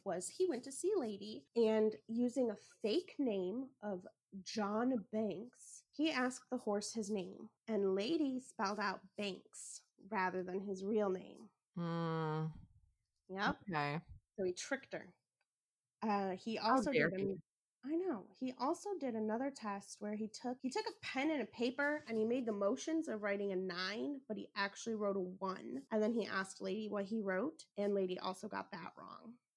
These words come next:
Speaker 2: Huh.
Speaker 1: So Christopher concluded that Lady was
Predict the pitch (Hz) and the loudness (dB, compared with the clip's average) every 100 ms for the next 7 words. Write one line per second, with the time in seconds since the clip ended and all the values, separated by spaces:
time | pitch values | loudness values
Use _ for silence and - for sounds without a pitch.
0 | - - 330 208 180 - - 226 208 202 | -10 2 6 8 6 -4 0 4 6 4
1 | 190 - 320 320 285 208 208 208 208 214 | -2 0 0 2 0 0 -2 -4 -4 -2
2 | 190 196 190 190 185 185 208 202 202 196 | 0 0 -2 -4 -4 -4 -2 -2 -2 -2
3 | 196 185 - - | -2 -4 -10 -12